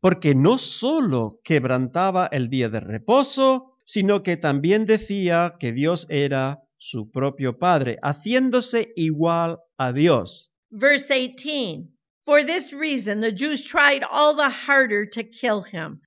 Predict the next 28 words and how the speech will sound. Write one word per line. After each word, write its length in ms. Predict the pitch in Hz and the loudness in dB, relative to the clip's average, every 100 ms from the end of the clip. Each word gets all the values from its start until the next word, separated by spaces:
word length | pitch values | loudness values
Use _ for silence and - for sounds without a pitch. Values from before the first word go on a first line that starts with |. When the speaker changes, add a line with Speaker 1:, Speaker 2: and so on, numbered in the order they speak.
| - | 0
Speaker 2:
Not 300 | 285 381 330 | 4 4 2
only 360 | - 330 311 277 | -2 -2 0 0
was 200 | 247 240 | 0 -2
he 160 | - 262 | -4 -6
breaking 520 | 240 262 262 254 220 | 0 0 0 -8 -6
the 80 | 208 | -8
Sabbath, 580 | - 269 277 294 302 - | 0 2 4 0 -4 -6
but 120 | 254 | -6
he 200 | 220 269 | -6 -10
was 160 | 269 240 240 | -6 -6 -8
even 420 | 285 311 277 277 262 | -10 -4 -4 -4 -6
calling 540 | 294 269 254 240 214 | -2 -2 -2 -4 -4
God 340 | 233 240 214 196 | 4 4 4 0
his 160 | 185 | -6
own 320 | 220 233 220 - | -4 -6 -8 -2
Father, 540 | 220 190 170 151 139 _ _ | 2 2 0 -4 -10 _ _
making 580 | 220 277 302 302 320 311 | 2 2 2 -4 -8 -4
himself 560 | 269 220 214 240 202 185 _ _ | -2 -4 -2 -2 -2 -4 _ _
equal 800 | 311 277 - 175 180 170 180 - | -6 -6 -8 -8 -6 -4 -8 -12
with 360 | 196 240 226 - | -8 -4 -4 -4
God. 420 | 208 185 147 135 - _ _ _ 127 | -4 -2 -4 -6 -12 _ _ _ -10
Speaker 1:
Aquí 360 | 160 117 165 | -10 -2 0
es 100 | 185 | 2
donde 260 | 185 226 180 | 2 0 0
venía 440 | 127 123 131 123 | 0 0 0 0
el 80 | 120 | -2
gran 240 | 117 120 117 | -2 -2 -2
problema. 640 | 135 131 196 392 262 92 | 0 0 -2 -2 -4 -6